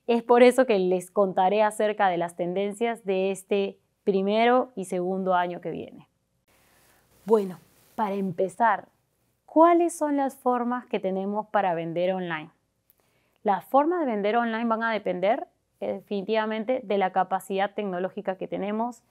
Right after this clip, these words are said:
y además del momento en el que se encuentra nuestro negocio. La primera de ellas, la más sencilla y definitivamente midiendo la capacidad que tenemos tecnológica y también el momento de nuestro negocio,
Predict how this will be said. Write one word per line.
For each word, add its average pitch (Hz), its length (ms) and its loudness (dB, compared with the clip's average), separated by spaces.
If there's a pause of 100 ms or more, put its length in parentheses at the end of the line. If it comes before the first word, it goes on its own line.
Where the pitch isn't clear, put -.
(220)
y 208 100 -2
además 226 300 -2
del 339 160 -2
momento 262 720 -2
en 220 160 -4
el 190 140 -4
que 190 100 -8
se 180 120 -8
encuentra 202 480 -4
nuestro 185 320 -8
negocio. - 420 -14 (120)
La 269 120 -2
primera 339 320 -2 (160)
de 277 240 6
ellas, 277 400 2 (160)
la 196 260 6
más 240 280 4
sencilla 202 720 -4 (200)
y 214 160 4
definitivamente 196 920 0
midiendo 196 540 0
la 220 180 6
capacidad 175 600 0
que 202 120 -4
tenemos 175 440 -6
tecnológica 170 840 -2
y 196 140 -6
también 175 560 -2
el 185 160 -4
momento 196 420 -2
de 202 140 0
nuestro 202 320 -4
negocio, 208 580 -4